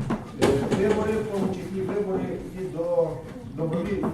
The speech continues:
і добровільних територіальних громад, і щодо утворення цих територіальних громад. Е, на території нашої області минулого року вже було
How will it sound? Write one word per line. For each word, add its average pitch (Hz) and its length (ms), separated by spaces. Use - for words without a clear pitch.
і 165 300
добровільних 180 480
територіальних 165 560
громад, 196 380
і 196 40
щодо 190 520
утворення 180 560
цих 185 120
територіальних 156 800
громад. - 300
Е, 131 60
на 190 60
території 226 500
нашої 226 340
області 202 420
минулого 196 400
року 202 180
вже 190 100
було 185 260